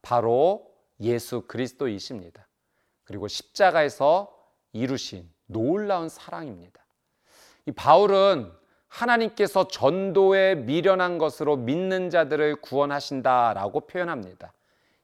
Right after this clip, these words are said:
이 전도라는 이 원어는 캐리그마,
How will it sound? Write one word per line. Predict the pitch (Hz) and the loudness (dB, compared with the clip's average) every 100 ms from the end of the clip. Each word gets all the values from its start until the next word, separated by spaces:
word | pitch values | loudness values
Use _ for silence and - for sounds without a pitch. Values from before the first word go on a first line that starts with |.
| - | -8
이 | 156 165 | -4 -4
전도라는 | - - 151 180 190 165 117 - 120 131 123 | -4 -2 0 4 6 6 4 2 -2 0 -4
이 | 117 117 110 101 _ _ _ 101 | -4 -6 -8 -12 _ _ _ -12
원어는 | 95 117 139 131 127 113 _ _ _ | -6 -4 -2 -4 -6 -8 _ _ _
캐리그마, | - - 233 226 170 113 87 | -20 -8 -6 -4 -6 -8 -12